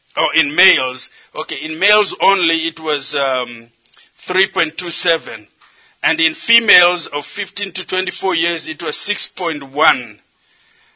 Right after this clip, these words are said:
And H I V prevalence in children in twenty seventeen, children zero to fourteen years was one point two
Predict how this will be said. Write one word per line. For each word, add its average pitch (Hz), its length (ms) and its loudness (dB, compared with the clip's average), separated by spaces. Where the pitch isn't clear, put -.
And 147 160 -4
H 185 200 0
I 180 120 4
V 170 120 -6
prevalence 143 680 -2
in 156 200 -8
children 170 720 4
in 147 160 -6
twenty 180 300 -4
seventeen, 143 880 -4
children 175 500 -2
zero 180 380 0
to 170 160 -10
fourteen 180 560 -4
years 165 320 -4
was 127 180 -10
one 151 220 -4
point 160 380 -6
two 156 180 -10